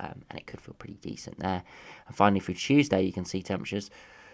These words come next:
maybe recovering to around twenty, twenty-one, twenty-two degrees. Of course, with that weather fronts moving in, it's gonna have a warmer sector, so it's gonna have warmer air, even though it's gonna be bringing cloud and, um, rain. By Wednesday, widely, again, mid to, um,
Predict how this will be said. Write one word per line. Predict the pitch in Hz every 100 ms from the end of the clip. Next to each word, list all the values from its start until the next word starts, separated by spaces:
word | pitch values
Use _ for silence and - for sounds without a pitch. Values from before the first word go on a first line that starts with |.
| - _
maybe | - 208
recovering | 175 151 135 131
to | 120
around | 123 120
twenty, | - 123
twenty-one, | - 120 117 117
twenty-two | 120 110 117
degrees. | 113 120 117
Of | 107
course, | - 120 107 - -
with | 104 101
that | 92
weather | 107 107 104
fronts | 107 104 -
moving | 107 104
in, | 107
it's | 110
gonna | 110 101
have | 101
a |
warmer | 95 98 98
sector, | - - - -
so | -
it's | -
gonna | 113 117
have | 104
warmer | 98 95 90
air, | 90
even | - 90 92
though | 78
it's | -
gonna | -
be | -
bringing | - - -
cloud | - - - - -
and, | - - - - - -
um, | - - -
rain. | 104 95 92 - - - -
By | 95
Wednesday, | 107 127 - 123 127 - -
widely, | 151 185 214 117 - -
again, | - 175 107 - -
mid | 185 -
to, | 160 -
um, | 139 131 123